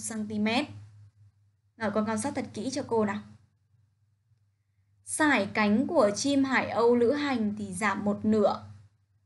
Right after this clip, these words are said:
Chúng ta sẽ có được sải cánh của chim thiên nga. Đúng không nào?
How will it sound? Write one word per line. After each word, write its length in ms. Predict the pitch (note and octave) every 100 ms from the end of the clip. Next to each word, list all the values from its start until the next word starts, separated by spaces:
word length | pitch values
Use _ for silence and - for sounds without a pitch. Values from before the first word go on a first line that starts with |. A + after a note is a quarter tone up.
| -
Chúng 120 | G#3+
ta 140 | B3 B3
sẽ 140 | -
có 340 | B3 A3 G3
được 220 | A#3 D4 -
sải 260 | - -
cánh 260 | - F3 F#3
của 100 | A#3+
chim 240 | G#3+ G#3+
thiên 200 | G#3 G3+
nga. 340 | G#3+ A3 G#3 G#3 - - - - - - -
Đúng 180 | G#3+ F#3
không 100 | A3
nào? 180 | A3